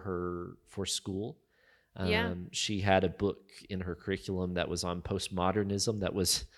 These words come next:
Speaker 1: was, uh, written in nineteen ninety-four, and I thought that was a little dated.
Speaker 2: Yeah.
Speaker 1: Um, so I wanted to kinda update that, and this is an important book as we get her ready to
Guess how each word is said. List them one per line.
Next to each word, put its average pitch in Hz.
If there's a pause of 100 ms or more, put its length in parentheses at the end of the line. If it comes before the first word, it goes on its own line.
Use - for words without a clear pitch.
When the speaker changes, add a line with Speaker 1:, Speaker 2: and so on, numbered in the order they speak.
(400)
Speaker 1:
was, 92
uh, 90
written 92
in 87
nineteen 92
ninety-four, 90
and 92
I 85
thought -
that 110
was 180
a 175
little 175
dated. 175 (380)
Speaker 2:
Yeah. 208
Speaker 1:
Um, 107
so 117
I 113
wanted 117
to 107
kinda 110
update -
that, 101 (140)
and 101
this 104
is 107
an 110
important 107
book 139
as 110
we 107
get 107
her 104
ready 98
to 98